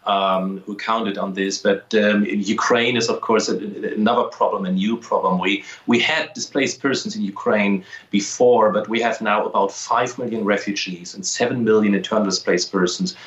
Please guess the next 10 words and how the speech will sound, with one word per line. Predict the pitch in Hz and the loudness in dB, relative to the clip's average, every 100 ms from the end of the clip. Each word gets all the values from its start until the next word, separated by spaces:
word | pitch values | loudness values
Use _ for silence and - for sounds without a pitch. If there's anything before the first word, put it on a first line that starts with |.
| - - | -20 -16
from | - - 101 92 | -4 0 0 -2
Ukraine | - 101 - 107 101 | -6 -4 -2 0 0
alone. | 95 104 104 95 92 | 2 2 4 2 0
But | - | 0
there | 117 | 2
are | - | 4
also | - - 113 | 2 2 0
other | 123 - | 0 0
countries | - 90 - 104 | -2 -6 -6 -4
like | 95 - | -4 -4